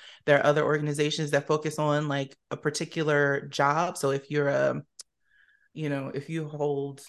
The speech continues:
a finance role in philanthropy, like, there are P S Os that speak to that. There's P S Os that are regionally focused. So, um, like, I live in the D C area. So there's a Washington Regional Association of Grant Makers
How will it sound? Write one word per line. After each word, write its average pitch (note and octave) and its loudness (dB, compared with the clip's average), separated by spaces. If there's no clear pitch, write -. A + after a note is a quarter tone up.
a C#3 -2
finance E3 2
role F3 2
in F3 -2
philanthropy, F3+ -6
like, D3 -2
there D3 2
are B2+ -8
P D#3+ -6
S D3 -6
Os D3 2
that D3 -4
speak - -8
to D3 -2
that. C#3 -2
There's C#3+ 2
P D3+ -4
S D3 -2
Os C#3+ 0
that C#3 -2
are C3 0
regionally D3+ -6
focused. F3+ -6
So, C#3 0
um, C3+ -2
like, D3 -4
I C#3+ 2
live D3 2
in C#3+ -4
the C3+ -6
D D3 -10
C D3+ -10
area. D3+ -4
So C3 -2
there's C3+ -4
a C3 -6
Washington C#3+ -4
Regional C#3+ -4
Association D3 -4
of C#3+ -8
Grant C#3+ -2
Makers E3 -6